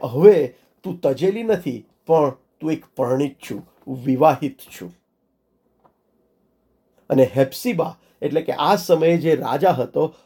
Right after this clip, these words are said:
અ, હચકિયા રાજા હતો, તેની રાણીનું નામ હેપ્સીબા હતું. અને <clears throat> એટલે એનો બીજો મતલબ પણ એમ થાય છે કે ફરીથી, અ, તને એક માનનું સ્થાન, ઉચ્ચ પદ, અ, તને મળશે.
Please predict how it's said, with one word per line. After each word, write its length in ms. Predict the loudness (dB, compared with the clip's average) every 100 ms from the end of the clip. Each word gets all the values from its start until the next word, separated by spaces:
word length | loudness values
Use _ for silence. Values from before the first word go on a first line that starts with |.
| _ -6
અ, 80 | -2 -2 -2 -10 _ -4
હચકિયા 460 | -4 -6 0 2
રાજા 340 | 4 2 2 0
હતો, 300 | -2 -6 -2
તેની 280 | -2 -2
રાણીનું 480 | -4 -2 0 0 0
નામ 240 | 0 -2 -4 -6
હેપ્સીબા 560 | -6 -6 -12 -4 -4
હતું. 420 | -2 -6 -8 -18 -18 -20 _
અને 380 | 4 8 8 4 _ 2 2
<clears throat> 280 | -2 _
એટલે 200 | 0 6
એનો 140 | 6 4
બીજો 300 | -2 0 0
મતલબ 300 | 2 -2 -2
પણ 160 | -4 -4
એમ 260 | -4 -6 -6
થાય 280 | -8 -6 -4
છે 320 | -4 -4 -6 _ _ -6 -2
કે 100 | -2
ફરીથી, 720 | -2 0 0 0 -4 -6 -8 _ _
અ, 120 | -8
તને 360 | -2 0 2 2
એક 140 | 0
માનનું 760 | -6 -4 -2 -2 -2 -2 -2 -4
સ્થાન, 500 | -6 -6 -6 -6 -14 _ _ _ _ _ _ _ _ _ _ _ _ _ _ _ _ _
ઉચ્ચ 340 | -4 -4 -6 -6 4
પદ, 360 | 4 4 -2 _ _ _
અ, 200 | 0 0
તને 520 | 0 -2 0 0 -4 -12 _ _ -14
મળશે. 480 | -10 -10 -12 -18